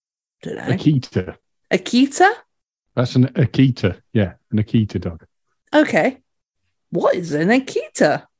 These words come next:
Speaker 1: Okay, I'll watch the video after we were filming. Um, was filmed chewing an enormous hole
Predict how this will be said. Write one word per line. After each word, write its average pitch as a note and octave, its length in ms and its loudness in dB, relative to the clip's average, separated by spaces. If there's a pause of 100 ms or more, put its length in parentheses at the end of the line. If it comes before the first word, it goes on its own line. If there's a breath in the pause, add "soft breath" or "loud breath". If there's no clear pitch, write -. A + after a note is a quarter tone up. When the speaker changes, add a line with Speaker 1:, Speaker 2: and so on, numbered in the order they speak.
(180)
Speaker 1:
Okay, F#4 260 0
I'll D#4+ 120 2
watch B3+ 200 -2
the A#3 80 -2
video G#3 320 2
after F#3 380 0 (100)
we F#3+ 120 -2
were F3 140 2
filming. E3 440 -2 (360 loud breath)
Um, A3+ 460 2 (480)
was G3+ 200 0
filmed F#3 500 2 (340 loud breath)
chewing G3 520 4
an F3+ 160 0
enormous A3 720 4
hole E3+ 540 2